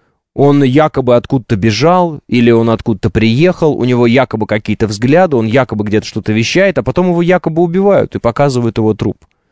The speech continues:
Все. И обвиняют в этом кого-то, кого выгодно обвинить. Мы, кажется, шагнули в новую реальность. Мы, кажется, шагнули в ту реальность, э, из которой,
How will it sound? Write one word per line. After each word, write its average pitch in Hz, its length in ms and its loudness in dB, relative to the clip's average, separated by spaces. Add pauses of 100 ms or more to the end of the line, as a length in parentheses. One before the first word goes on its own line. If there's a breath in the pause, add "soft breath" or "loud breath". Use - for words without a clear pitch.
(180)
Все. - 360 -2 (800)
И 151 400 4
обвиняют 147 640 0
в 131 60 -2
этом 127 380 0
кого-то, 110 800 0
кого 104 240 0
выгодно 98 380 0
обвинить. 87 460 -4 (760 loud breath)
Мы, 185 220 2
кажется, 196 640 -2
шагнули 156 460 0
в 151 80 0
новую 156 260 2
реальность. 123 540 -2
Мы, 120 160 -2
кажется, 147 420 0
шагнули 139 400 0
в - 80 -4
ту 180 160 0
реальность, 110 680 0
э, 95 920 0
из - 180 -4
которой, 151 580 2